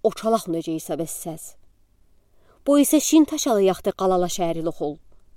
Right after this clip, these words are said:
Շուգի վենշեքի թաղալյան Էդոմա եղստա, Բուխաջողուն յախունիշ չոյ թարադի թխունոշա,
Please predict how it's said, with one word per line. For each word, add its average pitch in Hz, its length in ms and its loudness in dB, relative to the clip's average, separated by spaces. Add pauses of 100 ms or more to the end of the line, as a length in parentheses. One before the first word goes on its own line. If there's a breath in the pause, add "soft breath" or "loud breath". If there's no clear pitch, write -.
(400 soft breath)
Շուգի 302 360 4
վենշեքի 294 480 4
թաղալյան 233 480 2
Էդոմա 208 360 2
եղստա, 190 400 -4 (1040)
Բուխաջողուն 226 540 0
յախունիշ 220 400 0
չոյ 208 220 -2
թարադի 196 360 -4
թխունոշա, 185 560 -6